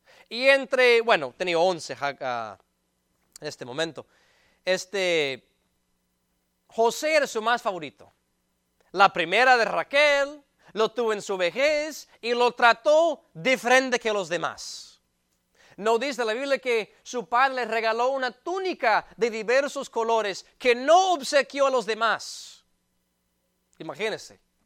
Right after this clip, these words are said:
tienes tantos hermanos y uno es seleccionado para ser el consentido, el mimado de su padre. Favoritismo.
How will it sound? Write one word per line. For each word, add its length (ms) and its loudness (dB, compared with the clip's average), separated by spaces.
tienes 280 -6
tantos 380 -4
hermanos 680 -4
y 140 -12
uno 300 -2
es 80 -6
seleccionado 920 0
para 160 4
ser 260 0
el 200 -2
consentido, 760 -4
el 60 -6
mimado 580 4
de 100 -10
su 160 -14
padre. 400 -2
Favoritismo. 580 -10